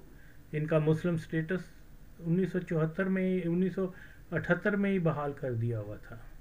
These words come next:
और ये जो so called इम्तनाए कादियानियत बिल है, उसके पीछे सिर्फ और सिर्फ ये था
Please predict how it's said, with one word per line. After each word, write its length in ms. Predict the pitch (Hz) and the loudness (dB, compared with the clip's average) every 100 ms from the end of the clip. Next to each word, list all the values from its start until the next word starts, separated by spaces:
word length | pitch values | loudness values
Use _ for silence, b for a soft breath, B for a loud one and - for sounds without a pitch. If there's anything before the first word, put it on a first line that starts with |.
| - - B B B - | -16 -16 B B B 4
और 200 | 170 180 | 10 10
ये 240 | 180 190 185 | 12 10 10
जो 200 | 185 175 | 8 6
so 340 | - 220 240 233 | 10 12 12 10
called 440 | 220 214 214 220 202 - - - - - - - - - - - - - - - - - - - - | 12 12 12 10 4 -2 -16 -20 -20 -20 -20 -20 -20 -18 -20 -20 -20 -20 -20 -20 -20 -20 -20 -20 -2
इम्तनाए 520 | 131 131 120 139 151 156 | 0 2 2 6 6 6
कादियानियत 680 | 143 131 135 135 147 160 | 2 2 2 0 4 4
बिल 480 | 120 107 143 180 190 | 4 4 6 8 6
है, 260 | 160 165 175 | 6 6 4
उसके 420 | 160 156 - 170 | 2 0 2 0
पीछे 340 | 160 165 175 | 0 0 -2
सिर्फ 340 | 160 190 190 185 | 0 0 0 0
और 100 | 160 | 0
सिर्फ 300 | 165 160 151 | 0 0 0
ये 180 | 139 139 | -2 0
था 240 | 165 | 2